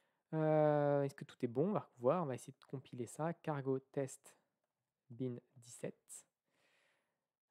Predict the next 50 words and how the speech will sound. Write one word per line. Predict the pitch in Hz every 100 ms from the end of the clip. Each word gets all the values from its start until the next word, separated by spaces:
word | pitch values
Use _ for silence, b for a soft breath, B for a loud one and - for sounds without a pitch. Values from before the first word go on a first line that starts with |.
| -
Euh, | 180 175 175 170 165 156 156 151 -
il | 160
faut | -
que | 147
je | -
fasse | 143
un | 123
part. | - - - _ - b b b b b _
Appeler | - - -
part | 139 - -
one | 156 190 240 -
si | - 175
je | -
veux | 170 - _
que | - - _
tester | - - -
part | 120 -
one. | - _ _ _ _ _ _ _ _ _ _ _ _ _ _ _ - b b b _
Ok, | 226 -
donc | 123 110
on | 127
a, | 123 123 127
on | 139
s'attendait | 131 131 131 123
à |
cent | - 113
douze, | 156
on |
a | 151
eu | 123
zéro. | 113 - _ _
Parfait. | - - - _ b b b b b 196
Donc, | 233 131 -
ce | -
qu'on | 233
va |
faire | 214 214
ici, | 190 262
c'est | 202
qu'on | 175
va | 170
déjà | 151 190
parser | 185 - 190 185
l'input. | 143 151 151 254
Je | -
pense | 214 214
qu'on | 175
va |
avoir | 156 160 147
un, | 143 143